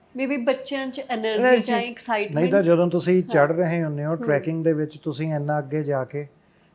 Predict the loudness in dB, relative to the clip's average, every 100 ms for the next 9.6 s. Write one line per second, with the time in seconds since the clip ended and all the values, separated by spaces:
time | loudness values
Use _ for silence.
0 | _ 2 8 8 8 6 6 6 6 4
1 | 2 2 -2 -6 -6 -4 -4 0 0 0
2 | 0 0 2 0 -2 -16 _ _ _ _
3 | 2 6 6 8 8 8 6 4 2 4
4 | 4 4 2 -4 -10 -12 -16 -16 -20 -4
5 | 2 4 6 4 4 2 2 0 0 -2
6 | 2 0 0 -2 -4 -8 -8 -8 -8 -2
7 | 0 0 0 0 0 2 2 2 -2 -4
8 | -4 -6 -6 -8 -6 -4 0 -2 -2 -6
9 | -6 -8 -10 -10 -12 -12